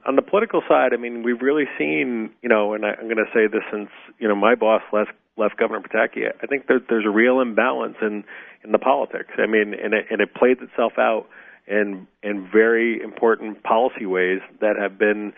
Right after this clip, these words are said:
I think, detrimental to, to the upstate, uh, competitiveness and, and job creation and, uh, overall tax situation. And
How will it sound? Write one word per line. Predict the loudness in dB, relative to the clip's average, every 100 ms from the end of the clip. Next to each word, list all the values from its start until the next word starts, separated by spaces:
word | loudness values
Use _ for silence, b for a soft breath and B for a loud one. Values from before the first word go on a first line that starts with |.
| B B B
I |
think, | -2 0 0
detrimental | 0 0 0 2 0
to, | 0 2 2 2 0 -6 _ -6
to | 0 0 -2 -12 -4
the | -2
upstate, | -2 0 0 0 _ -10
uh, | -6 -4 -4 -6 -10 -20 -6
competitiveness | -4 2 2 2 0 -4 -4 -2
and, | -2 -2 -8 -12 -14 -8
and | -8 -2
job | 0 0 -2
creation | -2 -2 0 -4 -6
and, | -8 -10 B B B B -10
uh, | -2 0 0
overall | -2 -2 2 4 2 0 -2
tax | -2 -2
situation. | -14 -10 -8 -8 -14 -16 -6
And | -6 -6 -10